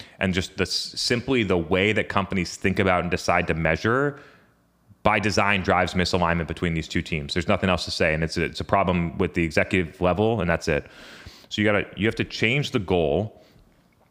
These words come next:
And then if you, if you move it over there, the next step is to acknowledge that there are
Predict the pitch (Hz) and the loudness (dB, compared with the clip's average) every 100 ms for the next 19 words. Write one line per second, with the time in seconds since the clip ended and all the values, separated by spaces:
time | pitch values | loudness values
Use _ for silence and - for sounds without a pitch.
0 | - 107 107 104 104 92 92 101 98 101 | -6 0 0 0 0 0 -2 -4 -4 -2
1 | 113 123 123 113 110 87 87 95 117 - | -2 0 0 2 2 2 0 0 0 0
2 | 107 92 95 - 101 87 90 95 95 87 | 0 2 0 0 0 0 2 4 4 2
3 | 90 85 92 87 | 0 0 2 2